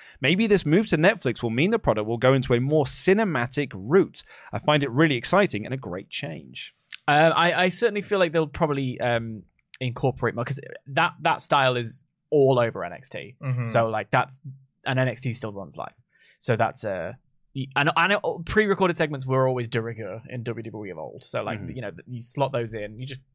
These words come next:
Speaker 2: roll V T, and then you can, you know, reconfigure. So
Speaker 1: It's just that more cinematic style of
Speaker 2: Yeah, that,
Speaker 1: of doing
Speaker 2: yeah.
Speaker 1: it. 'Cause they did look like, particularly the,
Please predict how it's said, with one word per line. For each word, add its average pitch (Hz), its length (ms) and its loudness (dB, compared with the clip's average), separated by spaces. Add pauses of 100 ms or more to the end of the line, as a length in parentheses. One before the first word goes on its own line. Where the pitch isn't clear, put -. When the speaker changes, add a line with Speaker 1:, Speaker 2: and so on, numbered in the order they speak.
Speaker 2:
roll 170 220 4
V 160 160 0
T, 135 220 -2
and 110 120 -12
then 113 80 -14
you 110 80 -16
can, 113 320 -14
you 90 100 -20
know, 73 80 -16
reconfigure. 104 540 -16
So - 160 -10 (140)
Speaker 1:
It's 123 120 -6
just 147 120 2
that 135 140 2
more 123 160 -4
cinematic 120 580 -8
style 110 340 -4
of 104 100 -4
Speaker 2:
Yeah, 135 180 6
that, 139 200 2
Speaker 1:
of 123 100 0
doing 156 120 6
Speaker 2:
yeah. 143 200 4
Speaker 1:
it. - 200 -16
'Cause 196 100 0
they 165 100 6
did 156 180 6
look 160 200 2
like, 117 200 -2
particularly 139 380 -2
the, 135 120 -4